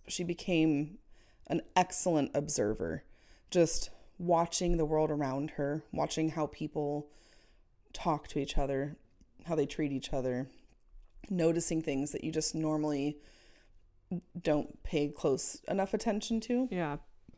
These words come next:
Speaker 1: She also became an avid reader. Um, her favorite writer was Shakespeare,
Speaker 2: Hmm.
Speaker 1: but, uh, she and Bailey loved reading Shakespeare together, but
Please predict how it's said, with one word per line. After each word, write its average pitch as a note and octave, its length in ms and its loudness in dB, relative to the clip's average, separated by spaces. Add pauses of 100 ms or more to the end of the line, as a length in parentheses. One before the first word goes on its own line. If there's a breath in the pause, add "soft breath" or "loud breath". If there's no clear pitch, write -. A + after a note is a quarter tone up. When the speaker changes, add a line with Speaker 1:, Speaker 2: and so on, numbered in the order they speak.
(300)
Speaker 1:
She - 180 2
also F#3+ 260 4
became F3 300 -2
an D3+ 100 0 (120)
avid E3 400 4
reader. C#3 480 0 (800 loud breath)
Um, - 400 0 (160)
her F3+ 120 6
favorite F3+ 880 4 (920)
writer D#3+ 340 6
was C#3 140 0
Shakespeare, - 640 -2 (120)
Speaker 2:
Hmm. G#3 120 -2 (220 loud breath)
Speaker 1:
but, D#3+ 480 6
uh, D#3+ 200 4
she F#3+ 180 2
and E3+ 120 4
Bailey D#3+ 340 6
loved D3+ 360 2
reading D3+ 560 0
Shakespeare - 500 -2
together, C#3 520 2 (120)
but C#3+ 360 2